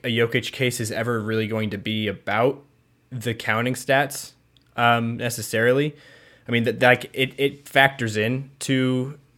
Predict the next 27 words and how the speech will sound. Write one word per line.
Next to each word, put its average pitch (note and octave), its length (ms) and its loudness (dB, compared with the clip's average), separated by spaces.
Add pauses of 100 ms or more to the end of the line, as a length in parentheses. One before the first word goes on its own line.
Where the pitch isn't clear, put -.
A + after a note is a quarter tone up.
(180)
the, A#2+ 320 0
uh, A2+ 140 2
decision A#2+ 540 0
or, A2+ 120 4
like, G#2+ 160 2
the G#2+ 460 0
case A#2 360 0
for B2 160 0
him B2 240 -2
for A2+ 160 -6
sure. A#2+ 460 -2 (440)
But, A2+ 320 4 (560)
like, A#2+ 140 2
last C3 280 4
season, A2 580 2
you A#2 160 0
know, G#2 300 0 (500)
his A#2+ 220 -6
counting D3+ 220 4
stats C3+ 220 2
were G#2+ 240 -2
amazing, A#2 720 0
being, A2+ 180 2
like, G#2 180 0
twenty-seven, A2+ 840 0
fourteen, A2 520 -2
and, G2+ 320 -4